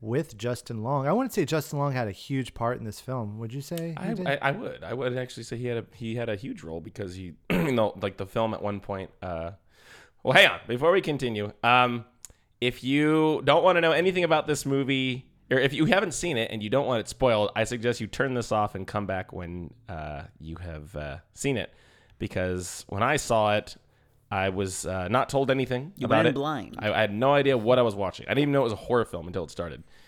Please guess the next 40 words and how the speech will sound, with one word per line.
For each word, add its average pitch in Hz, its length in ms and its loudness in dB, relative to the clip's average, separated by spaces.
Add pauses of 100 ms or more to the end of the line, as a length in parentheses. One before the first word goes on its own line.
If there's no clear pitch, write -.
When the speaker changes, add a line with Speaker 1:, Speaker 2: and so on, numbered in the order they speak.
(280)
Speaker 2:
Um, 92 420 -2 (160)
<laughs> - 160 -20
so, 110 640 2
Speaker 3:
You - 60 0
thought 170 160 8
Speaker 2:
yeah. 165 60 6
Speaker 3:
it - 20 2
was 156 180 2
a 131 260 0
Conan 151 360 0
the 135 100 2
Barbarian 127 640 0
sequel. 117 360 -6
<laughs> - 60 -12
Speaker 2:
Yeah, 143 240 6
I, 131 180 4
I 143 60 4
just 147 180 -4
wanted 139 160 2
to 127 80 -2
watch, 120 260 0
like, 107 160 -2 (180)
Jason 113 300 0
Momoa 101 400 4
because 92 220 -6
apparently 95 320 -2
I - 20 -2
look 98 240 0
like 85 160 -6
him. 80 260 -8
So 87 320 -6 (120)
Speaker 3:
Where's 440 420 2
Arnold 196 320 4
Speaker 1:
Jason 160 240 2
Momoa 220 80 6
and 143 80 4
Speaker 3:
Schwarzenegger? - 460 4
Speaker 1:
Airbnb. - 20 2
Speaker 2:
Where's 571 460 6
Schwarzenegger? 190 920 4